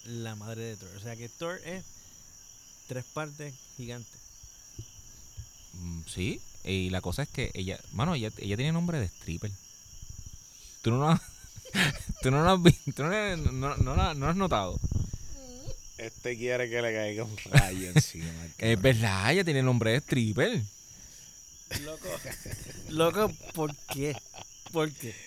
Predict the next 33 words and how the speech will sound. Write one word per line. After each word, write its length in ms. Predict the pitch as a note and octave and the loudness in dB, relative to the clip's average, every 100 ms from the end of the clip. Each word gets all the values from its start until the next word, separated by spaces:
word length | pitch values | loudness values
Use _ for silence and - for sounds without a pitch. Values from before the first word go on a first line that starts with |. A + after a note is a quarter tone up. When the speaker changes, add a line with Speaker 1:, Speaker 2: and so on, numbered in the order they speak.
| - | -10
Speaker 1:
¿Por 140 | - B2+ | 0 2
Speaker 3:
¿Cómo? 300 | D3 D#3 C#3+ | 4 4 4
Speaker 1:
qué? 100 | C3 | 2
Speaker 3:
Eh, 40 | B2 - | 0 0
dime 380 | A#2+ C#3 D#3+ | 2 4 6
el 100 | E3+ | 6
nombre, 360 | D#3 E3 D#3+ C#3 | 6 4 6 6
a 60 | B2 | 6
ver 120 | B2 | 4
Speaker 1:
Exacto. 180 | C3+ C3 | 2 2
Speaker 3:
cómo, 200 | C3 C3 | 2 0
o 60 | - - - | -4 -16 -6
sea, 260 | - A2+ G#2 F#2+ | 0 2 2 0
Speaker 1:
¿Cómo 240 | - G3 A3 | 0 4 4
tú 120 | B3+ | 4
lo 80 | B3+ | 4
Speaker 3:
¿qué 140 | E3+ | 6
Speaker 1:
escuchas 260 | C#3+ G3 A3 | 4 4 4
en 60 | E3+ | 4
Speaker 3:
strip-? 140 | E3 | 4
Speaker 1:
tu 100 | G3 | 4
mente? 400 | E3 C#3 A2 - - | 2 -2 -4 -6 4
Speaker 3:
Primero, 500 | D#3 D#3 F3+ A3 G#3 - | 4 8 10 10 8 2
¿qué, 160 | - F3 - - - - | 2 2 2 -20 -20 -6
qué 120 | E3+ | -4
tiene 220 | D#3+ F#3 | 0 2
de 140 | G3 F3+ | 2 0
malo 280 | D3 E3 | -2 -4
que 80 | D#3 | -4
tenga 220 | C#3 C#3+ | -6 -8
nombre 280 | D3 D3 D3 | -8 -6 -6
de 80 | D3 | -6
stripper? 400 | C#3 - A2+ A2+ | -8 -14 -14 -14